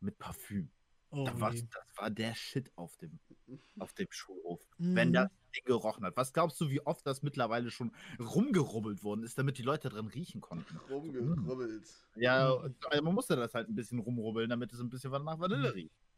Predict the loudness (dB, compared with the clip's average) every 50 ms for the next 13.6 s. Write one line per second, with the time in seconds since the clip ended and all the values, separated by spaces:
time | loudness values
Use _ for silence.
0 | _ _ _ _ _ _ _ _ _ _ _ -4 -2 -2 -2 -2 -6 -12 -20 _
1 | _ _ _ _ _ -6 -2 0 0 2 2 2 0 0 -4 -8 -10 -14 -20 _
2 | -20 -16 -8 -2 0 2 2 2 4 4 6 6 6 4 4 2 0 0 0 -2
3 | 0 0 0 -2 0 0 0 0 0 0 -2 -4 -10 -14 -8 -2 0 2 2 0
4 | 0 -2 -4 -4 -4 -4 -6 _ -20 _ _ _ _ 2 4 4 6 6 4 4
5 | 2 0 -4 _ _ -8 -6 -6 -8 -6 -2 0 0 2 2 2 2 0 -2 -2
6 | -4 -4 -4 -4 -4 -6 -6 -6 -8 -10 _ -8 -8 -8 -6 -6 -4 -4 -2 -2
7 | 0 2 2 2 4 4 2 2 2 0 -2 -8 -12 -10 -8 -8 -8 -10 -12 _
8 | _ _ _ _ -8 -6 -2 0 2 2 4 4 2 2 2 2 0 0 _ _
9 | _ -6 -2 -2 -2 0 0 0 0 0 -2 0 0 0 2 2 0 0 0 0
10 | -2 -2 -2 -4 -4 -2 -2 0 2 2 2 2 2 2 0 0 -2 -6 -6 -6
11 | -8 -8 -6 -6 -8 -8 _ -12 -10 -8 -8 -8 -8 -10 _ _ _ -8 -6 -4
12 | -2 -2 -2 -2 -4 -2 -2 -2 -2 -2 -4 -4 -6 -8 -8 -12 -12 -12 -12 -12
13 | -14 -18 -20 -20 -20 -20 -20 -12 -6 -6 -4 -6